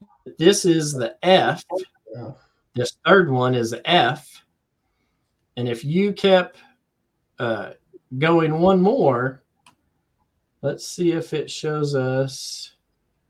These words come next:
Speaker 1: this right here. The
Speaker 2: The
Speaker 1: very
Speaker 2: last
Speaker 1: last, the very last one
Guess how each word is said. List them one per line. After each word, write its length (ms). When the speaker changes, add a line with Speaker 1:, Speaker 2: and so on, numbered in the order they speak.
Speaker 1:
this 260
right 260
here. 460
The 100
Speaker 2:
The 80
Speaker 1:
very 320
Speaker 2:
last 640
Speaker 1:
last, 120
the 80
very 280
last 400
one 480